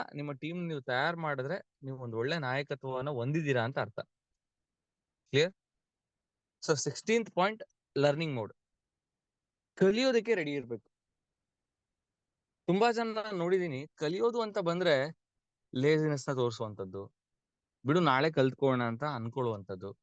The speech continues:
ಅದ್ರಲ್ಲೂ ಕೂಡ ಕಲಿಯೋದಕ್ಕೆ ಟೈಮ್ ಕೊಡೋದು ಅಂತಂದ್ರೆ ತುಂಬಾ ಜನರಿಗೆ ಕಷ್ಟದ ವಿಚಾರ. ಯಾರ್ ಅಷ್ಟೊತ್ತು ಕೂತ್ಕೊಂಡ್ ಕೇಳ್ತಾರೆ? ತುಂಬಾ ಜನರು ನಾನ್ ಹೇಳಿರೋದು ನೋಡಿದೀನಿ, ಮೂವತ್ ನಿಮಿಷ ಸಂಜೆ ಸರ್ ಕ್ಲಾಸ್ ಯಾರ್ ಕೇಳ್ತಾರೆ?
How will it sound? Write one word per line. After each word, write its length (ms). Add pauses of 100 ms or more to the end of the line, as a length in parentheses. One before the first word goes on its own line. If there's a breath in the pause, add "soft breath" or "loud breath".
(640)
ಅದ್ರಲ್ಲೂ 380
ಕೂಡ 180
ಕಲಿಯೋದಕ್ಕೆ 600
ಟೈಮ್ 360
ಕೊಡೋದು 300
ಅಂತಂದ್ರೆ 460
ತುಂಬಾ 500
ಜನರಿಗೆ 400
ಕಷ್ಟದ 360
ವಿಚಾರ. 280 (600)
ಯಾರ್ 400
ಅಷ್ಟೊತ್ತು 380
ಕೂತ್ಕೊಂಡ್ 340
ಕೇಳ್ತಾರೆ? 340 (360)
ತುಂಬಾ 340
ಜನರು 300
ನಾನ್ 200
ಹೇಳಿರೋದು 340
ನೋಡಿದೀನಿ, 460 (480)
ಮೂವತ್ 360
ನಿಮಿಷ 360
ಸಂಜೆ 280
ಸರ್ 220
ಕ್ಲಾಸ್ 280
ಯಾರ್ 220
ಕೇಳ್ತಾರೆ? 400